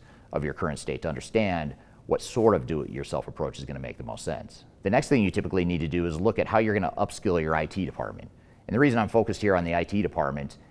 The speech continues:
is not only because I T is an important part of the project, but because a lot of times it's the technical capabilities that are missing,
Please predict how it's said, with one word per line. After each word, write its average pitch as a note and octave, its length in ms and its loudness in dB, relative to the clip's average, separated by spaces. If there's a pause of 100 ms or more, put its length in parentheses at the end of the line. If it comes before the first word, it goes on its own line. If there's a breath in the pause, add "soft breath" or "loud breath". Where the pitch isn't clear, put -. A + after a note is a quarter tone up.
(160 loud breath)
is D2+ 180 -2
not G2 220 2
only F2+ 240 0
because D#2 480 -4
I C#2 160 -4
T D#2+ 140 -4
is D2+ 100 -2
an C#2+ 80 -6
important D2 320 -2
part E2+ 120 2
of - 40 -4
the - 60 -14
project, A#2+ 380 2
but F2+ 100 -4
because F2+ 220 -4
a E2+ 40 -4
lot F#2 220 4
of F#2+ 80 -2
times E2+ 260 -4
it's D#2 140 -10
the - 100 -10
technical G2 500 -4
capabilities D#2 680 -2
that C#2+ 100 -6
are C#2 80 -6
missing, C#2+ 440 -8